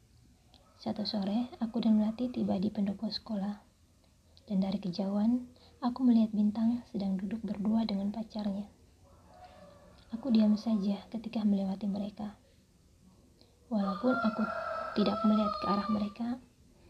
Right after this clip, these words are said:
tapi sudut mataku bisa menangkap kalau Bintang memperhatikanku dari wajahku muncul sampai menghilang dari pandangannya. Dan ternyata Melati pun menyadari itu.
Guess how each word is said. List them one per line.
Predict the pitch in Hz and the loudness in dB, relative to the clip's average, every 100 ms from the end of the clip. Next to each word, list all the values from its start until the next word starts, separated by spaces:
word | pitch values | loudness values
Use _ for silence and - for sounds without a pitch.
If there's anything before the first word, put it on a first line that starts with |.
| - | -18
tapi | - 233 240 | -8 -6 -4
sudut | - 220 220 | -2 -2 0
mataku | 214 208 220 262 | -2 -2 -4 -2
bisa | 214 214 | -2 0
menangkap | 214 208 202 208 240 247 - - | 2 2 2 0 -4 -6 -8 -2
kalau | 220 | 0
Bintang | 190 208 208 240 240 | 4 2 2 2 4
memperhatikanku | 208 214 190 214 - 196 208 240 269 - _ _ - - _ | 2 -2 -6 -8 -8 -6 -8 -8 -10 -12 _ _ -20 -20 _
dari | - 202 247 254 | -2 0 0 0
wajahku | 254 202 208 - | 0 0 0 2
muncul | 214 202 202 226 233 226 - | 4 6 4 0 -2 -4 -6
sampai | 226 202 208 214 | -2 -2 -2 -2
menghilang | 214 196 185 214 208 208 | 0 0 0 0 0 0
dari | 208 202 | 0 -2
pandangannya. | 190 196 196 190 185 185 185 - - - - - - - - - - 226 | -4 -4 0 0 2 0 -2 -14 -20 -20 -20 -20 -20 -20 -20 -20 -12 0
Dan | 202 208 | 2 2
ternyata | 220 202 202 - 247 302 - _ _ - - 226 | 2 2 2 -2 -6 -6 -14 _ _ -20 -2 0
Melati | 202 - 202 | 2 0 -4
pun | 254 277 - | -4 -4 0
menyadari | 226 190 180 190 190 | 2 2 0 0 -4
itu. | - | -4